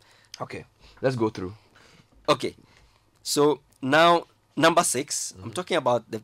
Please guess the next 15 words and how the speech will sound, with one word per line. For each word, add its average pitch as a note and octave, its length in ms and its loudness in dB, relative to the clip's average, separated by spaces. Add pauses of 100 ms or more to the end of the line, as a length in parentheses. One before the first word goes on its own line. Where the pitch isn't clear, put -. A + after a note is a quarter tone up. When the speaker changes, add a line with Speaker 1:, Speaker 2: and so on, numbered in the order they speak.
Speaker 2:
different E3+ 300 -6
factors C#3+ 340 -8
that A#2+ 120 -4
affect G#2+ 380 -8
y-, A#2 60 -10
your G2 260 -10
health. A#2 420 -8
Speaker 1:
Mm-hmm. G2+ 240 -18 (240)
Speaker 2:
I've, G#2 160 -12 (180)
I'm A2+ 140 -4
moving D#3 260 0
from A2+ 220 -4
your G#2+ 140 -2
waistline A2+ 640 0
to G2+ 240 -10